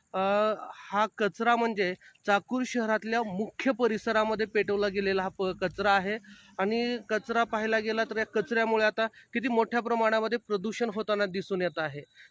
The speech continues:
कचऱ्याची विल्हेवाट लावण्यासाठी अनेक वेळा वेगवेगळ्या प्रकारे या ठिकाणी प्रयत्न केले जात असताना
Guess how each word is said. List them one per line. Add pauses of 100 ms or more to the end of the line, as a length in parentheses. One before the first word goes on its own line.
(100)
कचऱ्याची
विल्हेवाट (500)
लावण्यासाठी
अनेक
वेळा
वेगवेगळ्या
प्रकारे (300)
या
ठिकाणी
प्रयत्न
केले
जात
असताना